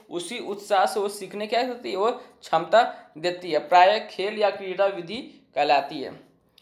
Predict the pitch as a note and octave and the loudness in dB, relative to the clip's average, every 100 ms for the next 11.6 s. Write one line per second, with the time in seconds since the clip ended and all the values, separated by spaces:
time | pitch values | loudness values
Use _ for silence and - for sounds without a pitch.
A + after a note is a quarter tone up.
0 | _ - F#3 A3+ G#3 A#3+ A3 G#3 G3 G3 | _ -12 -8 -6 -6 -6 -4 -4 -2 -4
1 | A3 - G#3 G#3+ A3 - G#3 G#3 G#3 G#3+ | -4 -4 -2 -2 -4 -10 -10 -4 -4 -4
2 | - G3+ A3 A3 A#3+ - _ _ _ _ | -8 0 0 0 -8 -12 _ _ _ _
3 | _ _ - B3+ B3+ - - G#3+ D#3+ E3+ | _ _ -6 -4 -4 -8 -8 -8 -2 4
4 | F#3+ A3+ A3+ A#3 A3 G3 F#3+ A3 - - | 6 6 2 -4 4 6 8 6 2 2
5 | F#3+ E3+ G#3 F3+ - - _ - F#3+ G3+ | 4 4 0 -2 -8 -20 _ 4 8 8
6 | - G3+ F#3 G#3 F#3 F3+ F3+ F3+ G#3 D#3 | 6 6 6 6 4 -2 -4 2 4 4
7 | - - - - G#3+ G#3+ G3 - A3+ A3 | -2 -16 -6 0 0 -2 -16 -8 -8 0
8 | G3 F3+ G#3 F3+ C3 - - - G3+ - | 4 4 4 -2 -2 -6 -18 -6 -4 0
9 | F#3+ A3+ A#3 B3 G#3 G3+ - F#3+ E3+ - | 0 2 -2 -2 -10 -6 4 4 4 2
10 | A#3+ A3+ A3+ - A#3 A3+ G3+ F3+ A#3+ B3+ | -4 -2 -2 -2 -2 -2 -2 0 -2 -2
11 | - - _ E3 A3 | -12 -20 _ 0 4